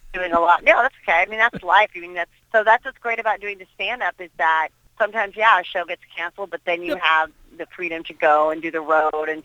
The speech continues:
Speaker 1: see the country and, you know, write new material until something else comes. But with the stand-up, it's always constant. Like, I can, you know, I never go too many weeks without doing it, which is really great.
Speaker 2: Well, you gotta get,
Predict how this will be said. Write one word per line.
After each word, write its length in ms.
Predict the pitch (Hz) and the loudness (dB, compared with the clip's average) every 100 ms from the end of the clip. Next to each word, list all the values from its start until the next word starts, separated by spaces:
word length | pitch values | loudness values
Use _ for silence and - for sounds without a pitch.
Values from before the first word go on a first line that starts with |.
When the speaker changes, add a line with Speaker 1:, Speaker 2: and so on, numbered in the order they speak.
| - | -10
Speaker 1:
see 140 | 160 | -8
the 180 | 151 151 _ - | -8 -10 _ -6
country 580 | 160 151 - 160 156 151 | -6 -4 -2 0 0 0
and, 220 | 151 151 _ _ - - - | -2 -6 _ _ -20 -14 -4
you 100 | 180 | 4
know, 220 | 160 160 | 4 6
write 240 | 160 147 | 4 2
new 100 | 175 | -2
material 760 | 170 170 - 156 156 151 156 156 | -10 -8 -4 -2 -2 -4 -6 -6
until 500 | 147 151 - - 165 - | -10 -14 -12 -4 -4 -2
something 340 | 170 160 170 | -4 -4 -2
else 200 | 160 202 - - | 0 -2 -6 -14
comes. 180 | 135 - | -14 -10
But 140 | 139 - _ | -8 -8 _
with 140 | 180 175 | -10 -8
the 100 | 175 - | -10 -4
stand-up, 400 | 180 185 208 - | 0 4 4 2
it's 120 | - - | -2 -6
always 260 | 160 156 143 - | -6 -6 -10 -8
constant. 560 | 156 151 147 - 123 - - | -2 -2 -4 -8 -8 -8 -6
Like, 200 | 147 - | -4 -2
I 80 | 151 | -4
can, 220 | 160 139 _ _ _ _ | -6 -10 _ _ _ _
you 80 | 175 | 0
know, 180 | 165 147 | 4 4
I 120 | 160 | 4
never 280 | 170 170 170 | 4 4 2
go 540 | - 156 151 151 147 _ _ _ - | 2 4 4 2 -4 _ _ _ -12
too 220 | 208 170 | -8 -8
many 200 | 156 151 | -8 -8
weeks 280 | 151 151 139 165 | -10 -14 -12 -4
without 320 | 151 135 135 | 2 4 2
doing 340 | 151 147 139 | -4 -6 -8
it, 240 | - - - _ | -10 -10 -14 _
which 220 | 160 151 160 | -10 -8 -8
is 100 | 147 - | -10 -4
really 440 | 151 139 135 135 _ | -2 -2 -2 -6 _
great. 360 | - 127 - - _ - | 0 0 0 -8 _ -4
Speaker 2:
Well, 240 | 131 - - | -4 -4 -8
you 100 | 196 | 2
gotta 220 | 277 233 | 4 6
get, 260 | 147 143 | 4 0